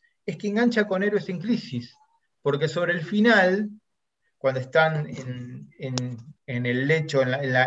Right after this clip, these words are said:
eh, están en su, en una cama matrimonial, eh, Bruce y, y Selina, le dice que, eh, eh, lo ya había llamado Clark para, eh, decirle que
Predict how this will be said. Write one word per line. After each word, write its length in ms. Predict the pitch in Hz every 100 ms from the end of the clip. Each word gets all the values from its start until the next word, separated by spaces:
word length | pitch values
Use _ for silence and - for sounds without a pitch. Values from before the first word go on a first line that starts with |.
| 131
eh, 160 | 127 123
están 560 | 123 143 135 127 135 -
en 300 | 139 131 120
su, 180 | - 123
en 80 | 123
una 160 | 127 127
cama 180 | 139
matrimonial, 720 | 135 127 127 127 139 151 139 135
eh, 340 | 131 135 135 -
Bruce 480 | - 131 143 143 -
y, 400 | - 127 123 123
y 60 | 139
Selina, 640 | - 160 196 160 156 170 - - - _
le 140 | 151
dice 400 | 180 208 196 185
que, 260 | 180 175 170
eh, 200 | - -
eh, 840 | 160 143 143 143 143 139 135 147 - _ _ _ _
lo 180 | 139 131
ya 280 | - 139
había 180 | 139 160
llamado 360 | 156 185 190 190
Clark 520 | 208 202 202 208 - _ _ _ _
para, 640 | - 190 196 202 202 208
eh, 840 | - 131 135 135 135 123 123 147 -
decirle 500 | 143 135 - 175 180
que 180 | 151